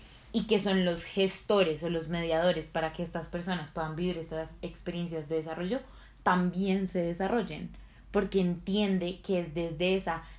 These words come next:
diversidad, que es desde la comprensión del propósito y de, pues, de esa visión integral que tiene la organización, que desde mirar hacia adentro, hacia sus miembros, puede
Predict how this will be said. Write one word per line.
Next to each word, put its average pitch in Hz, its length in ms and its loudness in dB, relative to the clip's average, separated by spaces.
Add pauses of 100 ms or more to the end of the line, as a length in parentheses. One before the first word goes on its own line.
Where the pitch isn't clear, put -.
(120)
diversidad, 180 1000 4 (100)
que 180 220 2
es 160 120 -4
desde 165 300 -2
la 165 240 -4
comprensión 175 800 -2 (260)
del 175 240 0
propósito 170 720 2
y 165 180 -2
de, 160 320 0 (680)
pues, 190 240 2 (140)
de 170 460 2 (260)
esa 185 240 2
visión 180 300 2
integral 175 480 2
que 175 120 -4
tiene 170 220 -2
la 160 120 0
organización, 170 680 -2 (560)
que - 380 4 (260)
desde 175 680 2 (140)
mirar 180 380 2
hacia 185 260 0
adentro, 175 280 -2
hacia 160 200 -6
sus 156 160 -10
miembros, 175 500 -6 (160)
puede 165 360 6